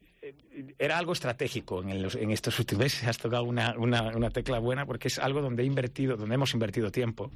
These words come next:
para configurarlo. Yo consideraba y considero que el once inicial de una empresa tiene que ser el que salga a competir, no puede haber fallos. Luego en la rotación, pues, puedes cometer algún error en el que no te hayas fijado muy bien,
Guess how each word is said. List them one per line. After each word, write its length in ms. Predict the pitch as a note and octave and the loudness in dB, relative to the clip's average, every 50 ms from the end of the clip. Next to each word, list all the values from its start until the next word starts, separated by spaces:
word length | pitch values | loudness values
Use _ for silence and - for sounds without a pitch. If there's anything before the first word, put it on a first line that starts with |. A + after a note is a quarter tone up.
| - | -4
para 160 | - G2 F#2 F2 | -4 -4 -2 -4
configurarlo. 560 | G#2 F#2+ - G2 G2 G#2 A2+ A#2+ A2+ A2+ A2+ | -4 -6 -4 -2 -2 0 0 0 -2 -4 -2
Yo 180 | A2 A#2 A#2 | 0 -2 0
consideraba 540 | - B2 A2+ - - G#2+ G2 G#2 A#2 A#2+ A#2 | 0 0 -2 0 0 0 2 2 2 2 0
y 60 | G#2+ | 0
considero 420 | - G#2 F#2+ - - A2 A#2+ A#2 G2+ | 0 -2 -2 0 2 2 2 0 -2
que 200 | - - G2 F#2+ | -2 -2 -2 0
el 100 | F#2+ G#2 | 2 2
once 220 | A2+ A2+ - A2 | 0 0 0 0
inicial 360 | G2+ G2 F2+ - - A2 G#2+ | 0 0 0 0 0 0 0
de 60 | G#2 G#2 | 0 0
una 80 | G2+ | 0
empresa 360 | F#2+ F#2 A2 A2 G2+ - G2 | 0 0 0 0 0 0 0
tiene 200 | F2 - G2+ G2+ | 0 0 0 0
que 100 | G2 F#2+ | 0 0
ser 300 | - - G#2 G2+ F#2+ F#2 - - - - - - - - - - - - - | 0 0 0 0 0 -2 -6 -12 -18 -20 -18 -18 -18 -18 -18 -20 -20 -6 -2
el 280 | - G#2 G2+ F#2+ F2 | 0 2 2 2 0
que 160 | - - F#2 - | 0 0 0 2
salga 300 | - G#2 G#2 E2+ F#2 F2+ | 2 2 2 2 0 -2
a 20 | |
competir, 480 | - A2 F2 - - - C3+ C3+ D3+ - - - | -2 -2 -2 -2 0 0 0 0 0 -2 -8 -8
no 100 | - F2+ | -6 -4
puede 180 | - G#2 G2+ G2 | -2 0 0 2
haber 160 | F#2 F#2+ F2+ | 2 0 0
fallos. 460 | - A#2 A2+ A2 B2 C3+ - - - _ - | 0 0 0 0 0 -4 -6 -10 -16 _ -12
Luego 300 | - F#2 F#2 F2+ G2+ G#2 | -6 -4 -2 0 2 2
en 80 | G#2 G2 | 2 2
la 80 | F#2 F#2 | 0 0
rotación, 560 | G2 F#2+ - G2+ - A#2+ A#2 A2+ A2 G2+ F#2+ | 0 -2 -4 -2 0 0 0 2 0 -2 -4
pues, 180 | - F2 D#2+ | -6 -8 -8
puedes 260 | - - G#2+ G2+ F#2+ - | -4 0 2 2 2 2
cometer 300 | - F#2+ F#2+ F#2 A2 G2 | 2 0 0 2 0 0
algún 240 | F#2+ F#2+ G2 F#2+ | 0 0 0 -2
error 300 | F#2 - A#2+ A#2 A2 F#2+ | 0 0 2 2 2 0
en 60 | F#2 F#2 | -2 -4
el 180 | F2+ F2+ - | -4 -6 -4
que 100 | - G2 | -4 -4
no 80 | F#2+ F#2+ | -2 0
te 80 | - | 2
hayas 140 | G#2+ F#2 - | 2 0 0
fijado 240 | - G2+ - G2 F#2+ | 0 0 2 2 2
muy 120 | F#2+ G2+ | 2 2
bien, 220 | G#2 A#2+ A#2+ B2 | 4 4 2 2